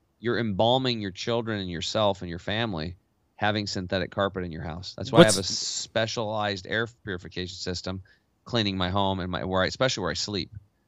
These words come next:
Speaker 1: But I don't, we don't do, I don't do carpet. Like, I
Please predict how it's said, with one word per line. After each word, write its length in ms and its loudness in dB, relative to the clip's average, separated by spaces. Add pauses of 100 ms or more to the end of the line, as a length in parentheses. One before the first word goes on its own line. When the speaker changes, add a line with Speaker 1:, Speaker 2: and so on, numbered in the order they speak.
(180)
Speaker 1:
But 80 0
I 80 4
don't, 240 0
we 120 -2
don't 180 -2
do, 160 -4
I 100 0
don't 160 -4
do 120 -8
carpet. 360 -6
Like, 180 -6
I 140 -2